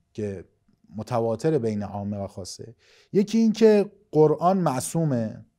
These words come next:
اهل بیت هم عطف بر قرآن شده. پیغمبر فرمودن که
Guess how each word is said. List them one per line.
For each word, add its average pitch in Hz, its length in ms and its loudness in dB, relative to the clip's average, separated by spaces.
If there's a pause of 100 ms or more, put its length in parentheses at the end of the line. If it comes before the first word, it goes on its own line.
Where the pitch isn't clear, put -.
(680)
اهل 147 360 2
بیت 214 260 2
هم 214 180 0
عطف 214 240 0
بر 160 180 6
قرآن 107 340 -8
شده. - 380 -20 (1000)
پیغمبر 101 380 -4
فرمودن 135 480 -4
که 180 340 0